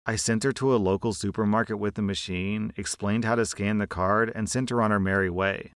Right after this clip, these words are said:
A little while later, I get a strange text basically saying, "You better be sitting down," and then a text saying something to the effect of, "I'm never coming back to this store again."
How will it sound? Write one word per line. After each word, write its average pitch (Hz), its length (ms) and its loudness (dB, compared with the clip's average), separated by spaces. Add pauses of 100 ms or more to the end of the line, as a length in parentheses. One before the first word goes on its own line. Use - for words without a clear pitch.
(140)
A 123 100 2
little 131 320 6
while 156 220 6
later, 117 480 6
I 117 100 2
get 135 160 4
a 139 100 6
strange 110 540 2
text 110 340 2
basically 117 500 4
saying, 120 680 2
"You 226 140 4
better 262 240 6
be 262 160 4
sitting 254 340 4
down," 165 680 6
and 120 160 2
then 143 100 4
a 160 100 6
text 143 360 0
saying 135 220 4
something 131 340 2
to 123 100 2
the 123 160 4
effect 127 340 2
of, 120 300 4
"I'm 269 300 6
never 247 280 8
coming 262 360 2
back 247 220 6
to 262 100 -4
this 247 180 0
store 254 240 6
again." 233 640 4